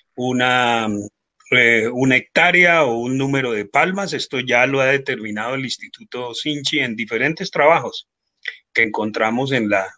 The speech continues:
en las, en las redes y en la página, por supuesto, del Instituto Sinchi para los interesados. Mm, decir que en el caso de Asoprosegua, pues este es un proyecto que acompaña a ciento setenta y cinco familias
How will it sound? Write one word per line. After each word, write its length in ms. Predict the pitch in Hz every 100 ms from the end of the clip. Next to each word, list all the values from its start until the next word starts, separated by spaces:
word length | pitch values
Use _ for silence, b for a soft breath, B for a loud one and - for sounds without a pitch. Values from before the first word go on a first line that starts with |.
| _ _ -
en 280 | 113 107 104
las, 300 | 101 - 156
en 240 | 120 110
las 220 | 107 101
redes 600 | 123 151 147 180 - - _ B B -
y 140 | 135 117
en 120 | 110
la 120 | 104
página, 420 | 151 180 139 107
por 200 | - 98
supuesto, 500 | - 104 151 156 147
del 160 | 139 117
Instituto 540 | 104 104 123 113 131
Sinchi 380 | 131 151 147 -
para 260 | 143 113 104
los 240 | 101 110
interesados. 840 | 101 104 98 95 135 107 - - _ _ _ _ _ _ -
Mm, 520 | 131 127 123 123 120
decir 420 | 123 131 - 160 160
que 80 |
en 80 | 185
el 140 | 165 139
caso 320 | 160 147 139
de 80 | 180
Asoprosegua, 840 | 151 135 135 120 - 170 202 202
pues 360 | 143 107 - -
este 220 | 117 151
es 80 | 139
un 160 | 156
proyecto 680 | 151 160 147 113 113 92 - _ B B B B -
que 220 | 127 117
acompaña 720 | 110 - 113 110 123 135 151
a 60 | 123
ciento 600 | - 170 175 180 196 196
setenta 640 | - 135 - 120 110 113
y 100 | 107
cinco 440 | - 156 165 170
familias 840 | 160 143 113 117 143 185 196 -